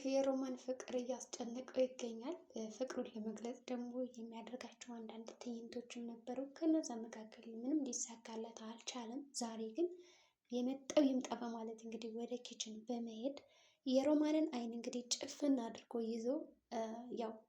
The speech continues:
ሊስማት ሞክሮ ነበር፣ ግን ደግሞ አልተሳካለትም። ይሁን እንጂ እትዬ በዚህ ጉዳይ አይታቸው በጣም ተናዳና ተቆጣበት ነበረ። ደንግጦ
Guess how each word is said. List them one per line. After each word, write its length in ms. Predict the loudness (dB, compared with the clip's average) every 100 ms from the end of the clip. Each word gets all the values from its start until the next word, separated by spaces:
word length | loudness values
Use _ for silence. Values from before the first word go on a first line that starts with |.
| _ -12
ሊስማት 560 | -2 -2 0 -2 -4 -4
ሞክሮ 360 | -6 -6 -2 2 6
ነበር፣ 320 | 6 4 -2 2
ግን 180 | 2 2
ደግሞ 260 | 0 -2 -2 -4 -8 -16 -16 -14 -6
አልተሳካለትም። 960 | -4 -2 -2 -4 -4 -4 -4 -2 -4 -4 0
ይሁን 280 | 4 4 4
እንጂ 220 | 2 0 2 2 0
እትዬ 320 | -4 -6 -4 -4
በዚህ 300 | -4 -6 -6
ጉዳይ 320 | -10 -8 -8
አይታቸው 460 | -8 -10 -10 -6 -4
በጣም 220 | -4 -6 -10
ተናዳና 520 | -10 -10 -8 -8 -8 -10
ተቆጣበት 680 | -10 -12 -12 -10 -10 -10 -14 -10 -8 -8
ነበረ። 360 | -10 -10 -8 -8 -12 -20 -20 -20 _
ደንግጦ 400 | 2 4 2 -2